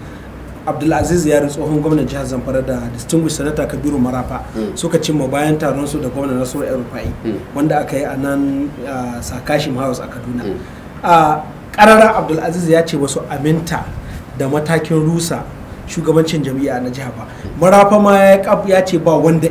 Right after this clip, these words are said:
Speaker 1: isa.
Speaker 2: Mm.
Speaker 1: So, kuma in ka saurari jawabin Abdulaziz a wurin,
Speaker 2: Mm.
Speaker 1: ya ce za su ci gaba da mu'amalolinsu da shugabancin jam'iyya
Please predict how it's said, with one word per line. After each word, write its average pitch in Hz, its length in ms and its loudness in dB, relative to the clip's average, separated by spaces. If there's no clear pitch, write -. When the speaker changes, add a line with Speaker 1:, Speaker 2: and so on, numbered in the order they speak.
Speaker 1:
isa. - 200 -12
Speaker 2:
Mm. 101 100 -8
Speaker 1:
So, 185 440 6
kuma 240 360 8
in 247 120 2
ka 240 260 6
saurari 185 480 4
jawabin 185 320 6
Abdulaziz 165 480 -2
a - 140 -4
wurin, 143 180 -2
Speaker 2:
Mm. 113 140 -2
Speaker 1:
ya - 160 6
ce 190 160 4
za 214 160 2
su 226 180 -2
ci - 160 -2
gaba 180 300 4
da 180 160 4
mu'amalolinsu 185 840 2
da 139 80 -6
shugabancin 165 640 0
jam'iyya 131 440 -6